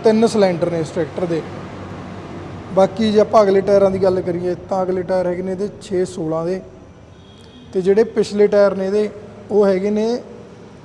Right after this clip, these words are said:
ਤੇਰਾਂ ਛੇ ਅਠਾਈ, ਤੇਰਾਂ ਛੇ ਅਠਾਈ ਦੇ ਇਹਦੇ ਪਿਛਲੇ ਟਾਇਰ ਨੇ।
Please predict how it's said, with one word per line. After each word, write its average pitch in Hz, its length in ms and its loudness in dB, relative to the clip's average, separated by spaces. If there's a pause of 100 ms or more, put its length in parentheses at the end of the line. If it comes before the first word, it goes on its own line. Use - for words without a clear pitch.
ਤੇਰਾਂ 196 320 4
ਛੇ 208 220 0
ਅਠਾਈ, 170 420 0 (960)
ਤੇਰਾਂ 202 280 4
ਛੇ 202 160 -2
ਅਠਾਈ 190 280 0
ਦੇ 190 60 -2
ਇਹਦੇ 202 140 0
ਪਿਛਲੇ 185 400 -6
ਟਾਇਰ 185 280 0
ਨੇ। 202 200 -4